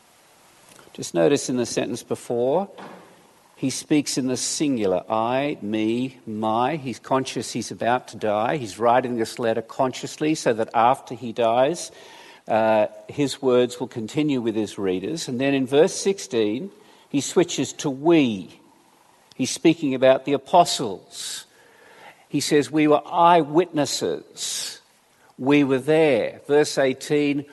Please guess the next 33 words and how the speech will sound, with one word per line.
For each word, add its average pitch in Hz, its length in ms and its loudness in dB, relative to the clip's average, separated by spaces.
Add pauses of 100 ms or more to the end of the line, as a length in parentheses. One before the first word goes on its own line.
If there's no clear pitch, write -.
(140)
"We 151 280 2
ourselves 139 1600 0 (180)
were 110 160 -2
there." 123 580 -2 (1800)
Later 143 240 6
today, 135 440 2
you 156 180 0
should 131 180 -8
have 131 160 0
a 143 60 0
look 143 180 0
at 151 100 -8
the 151 80 -2
next 185 320 -2
book 143 160 -6
in 131 60 -2
the 120 80 -4
Bible, 113 380 0
one 135 380 0
John. 131 520 -2 (380)
As 127 140 0
the 147 100 0
Apostle 147 420 2
John 180 340 0
says, 123 440 -2 (280)
"We 143 160 4
heard, 143 580 4
we 127 120 -2
looked, - 480 0
we 131 100 -2
saw, 143 440 0
we 113 200 -4
touched." - 760 -8